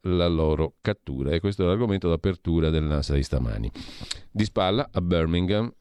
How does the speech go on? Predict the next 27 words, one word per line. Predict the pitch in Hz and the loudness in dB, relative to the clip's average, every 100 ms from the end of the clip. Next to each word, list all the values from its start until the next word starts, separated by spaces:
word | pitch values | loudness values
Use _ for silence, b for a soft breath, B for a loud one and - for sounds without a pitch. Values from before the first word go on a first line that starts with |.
| - | -14
Gran | 73 67 69 69 | -10 -4 -2 0
Bretagna, | 76 87 101 113 95 | 0 0 0 2 2
un | 98 | 2
imam | 104 101 101 117 127 | 2 2 2 0 -2
insegna | - 98 92 - 104 107 107 - | 0 0 2 2 2 2 0 0
a | 90 | 0
lapidare | 87 87 90 90 95 98 | 0 2 0 2 2 2
le | 90 87 | 2 2
adultere, | 90 85 80 - 92 110 - | 2 2 0 0 0 0 -6
sermone | - - 85 85 92 90 | -10 -2 0 2 2 0
shock. | - - 71 - 117 135 B B B B B B B - | -2 -2 -2 -2 -2 -2 B B B B B B B -4
Dopodiché | 110 131 139 127 143 | 0 0 0 0 0
la | 123 107 | 0 0
politica | 110 101 98 90 | 0 0 0 -2
italiana, | 87 95 92 82 78 80 | 0 0 2 2 2 2
Meloni, | 85 101 92 85 85 85 | 2 2 2 2 0 0
"L'Italia | 87 117 131 139 131 | 0 0 0 2 0
deve | 113 104 107 110 | 2 2 2 0
correre", | 95 85 78 85 82 82 | 2 2 2 2 2 0
dice | 80 80 - 82 - | 0 -2 0 -2 2
il | 117 117 | 0 0
premier | - 98 107 113 113 113 - | 0 0 2 2 0 0 -2
a | 98 107 | 0 2
Monza, | 107 110 101 98 107 107 | 2 2 0 0 -2 -2
doppietta | - - 101 - 95 92 92 | -4 -4 -4 0 -2 0 0
Red | 85 87 98 | 2 0 0
Bull, | 104 117 131 | 0 0 0